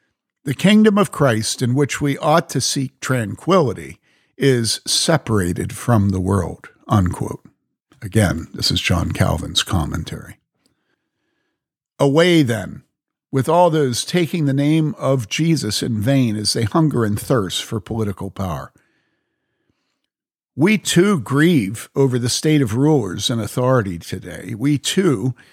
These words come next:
grieve over the moral dissolution taking the Western world by storm. But more, our own beloved United States of America.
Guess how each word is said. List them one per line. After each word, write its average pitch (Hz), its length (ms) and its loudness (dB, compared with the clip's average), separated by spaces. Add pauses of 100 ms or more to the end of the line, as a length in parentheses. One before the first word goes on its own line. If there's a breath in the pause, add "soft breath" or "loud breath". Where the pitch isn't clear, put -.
(260 soft breath)
grieve 170 400 4
over 139 240 4
the 131 100 0
moral 151 380 2
dissolution 127 800 -2
taking 135 380 -2
the 117 60 -2
Western 123 500 -2
world 117 300 0
by 101 200 -8
storm. 95 640 -8 (760)
But 151 240 0
more, 147 600 2 (260)
our 127 260 0
own 143 360 4
beloved 107 500 0
United 101 460 -6
States 90 380 -6
of 80 100 -16
America. 90 640 -10